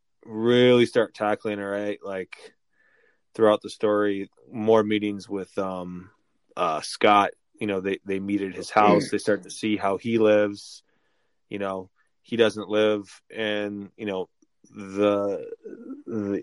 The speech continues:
Speaker 1: the, you know, the perfect neighborhood. They
Speaker 2: Man,
Speaker 1: don't
Speaker 2: you,
Speaker 1: drive the perfect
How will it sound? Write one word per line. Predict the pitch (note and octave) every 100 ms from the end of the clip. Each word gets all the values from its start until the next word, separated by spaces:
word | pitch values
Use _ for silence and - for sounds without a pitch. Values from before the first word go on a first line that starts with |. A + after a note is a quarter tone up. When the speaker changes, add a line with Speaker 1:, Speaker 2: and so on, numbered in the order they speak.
| F2
Speaker 1:
the, | G#2+
you | G#2
know, | G2
the | F#2+
perfect | F#2+ - G#2 G#2 A2
neighborhood. | A2 G#2+ G#2+ G#2 G2+ G2
They | G2+
Speaker 2:
Man, | A#2
Speaker 1:
don't | B2+
Speaker 2:
you, | C#3+
Speaker 1:
drive | F#2+ F#2+
the | G2 _
perfect | G2+ F#2+ F#2+